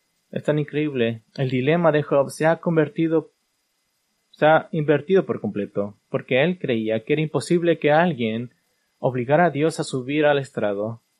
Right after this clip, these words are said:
¿Recuerdan eso? Es imposible que alguien obliga, obliga a Dios a subir al estrado. Ahora el rol está invertido. Dios nos ha justificado. ¿Quién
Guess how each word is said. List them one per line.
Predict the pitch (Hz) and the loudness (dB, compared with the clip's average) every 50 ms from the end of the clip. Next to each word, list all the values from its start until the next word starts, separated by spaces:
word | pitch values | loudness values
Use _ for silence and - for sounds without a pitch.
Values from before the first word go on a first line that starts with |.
| _ _ | _ _
¿Recuerdan | _ 139 127 123 - 127 123 123 127 117 110 | _ -10 -10 -4 -2 -2 -2 -2 -2 -4 -4
eso? | 110 110 - 156 165 156 _ _ _ _ _ _ _ _ _ _ _ _ _ | -6 -6 -8 -12 -12 -12 _ _ _ _ _ _ _ _ _ _ _ _ _
Es | _ 156 160 147 - - | _ -2 -2 -2 -2 -6
imposible | 175 151 156 - - 165 160 156 151 - | -4 -2 -2 -2 0 0 -2 -2 -2 -2
que | - 147 143 | -2 2 2
alguien | 147 165 185 185 156 | 4 2 2 0 -2
obliga, | 131 117 120 123 123 113 120 117 113 - _ _ _ _ _ _ _ _ | -2 -2 -2 -4 -2 -2 -2 -2 -2 -6 _ _ _ _ _ _ _ _
obliga | - 123 131 135 131 127 | -6 -4 -2 0 2 2
a | 120 | 2
Dios | 117 127 135 139 - | 2 0 -2 0 -2
a | 139 | -4
subir | - - 123 117 | -4 0 0 0
al | 117 | 0
estrado. | 110 - - - 110 107 110 107 | 0 -2 -2 -2 0 2 4 4
Ahora | 120 139 147 147 | 4 4 4 4
el | 147 139 | 2 0
rol | 139 139 143 165 | -2 -2 -2 -2
está | 170 156 - - 139 135 131 | -2 -2 0 0 0 0 0
invertido. | 127 117 110 104 - - 139 127 117 107 - - _ _ _ - _ _ _ _ _ | 0 -2 -4 -4 -2 -6 0 0 0 0 -2 -6 _ _ _ -20 _ _ _ _ _
Dios | - 123 123 135 147 160 180 180 170 165 147 - - - - - | -14 -10 -4 -2 2 4 4 4 4 4 2 0 -4 -4 -4 -4
nos | 139 127 123 - | -8 -8 0 0
ha | 143 143 | 0 0
justificado. | - 147 - - - 135 120 - 123 117 110 107 107 - _ _ - | 0 -6 -8 -6 -10 -10 -2 0 2 2 2 0 -4 -6 _ _ -4
¿Quién | - 180 185 170 151 | -2 0 0 -2 -4